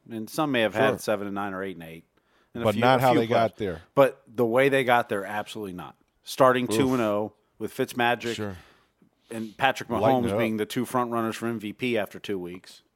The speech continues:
Speaker 2: They were.
Speaker 1: To
Speaker 2: Absolutely.
Speaker 1: the defense where you added a lot of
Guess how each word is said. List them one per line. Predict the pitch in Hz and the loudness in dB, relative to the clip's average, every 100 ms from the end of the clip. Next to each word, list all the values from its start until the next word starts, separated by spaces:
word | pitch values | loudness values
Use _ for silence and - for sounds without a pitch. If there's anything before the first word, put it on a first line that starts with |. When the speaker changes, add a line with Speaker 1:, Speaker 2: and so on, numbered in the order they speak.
| _ _ | _ _
Speaker 2:
They | 76 85 98 | -10 -4 0
were. | 98 151 170 - _ _ - | 2 2 0 -6 _ _ -14
Speaker 1:
To | |
Speaker 2:
Absolutely. | 87 131 123 120 120 110 85 - _ - | -4 0 2 2 0 -2 -8 -18 _ -12
Speaker 1:
the | 107 | -2
defense | 139 151 151 139 131 | -2 4 2 2 0
where | 120 | 0
you | 113 | 2
added | 113 120 117 | 4 4 2
a | 98 | -2
lot | 95 98 104 117 127 | -2 2 4 6 4
of | 117 | 0